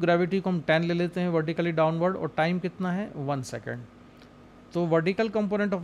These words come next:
velocity आ जाएगा टेन meter per second।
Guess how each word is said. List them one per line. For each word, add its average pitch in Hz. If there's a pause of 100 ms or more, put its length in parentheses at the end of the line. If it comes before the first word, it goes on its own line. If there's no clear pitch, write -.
velocity 170
आ 160
जाएगा 147 (240)
टेन 156
meter 170 (520)
per 143
second। 120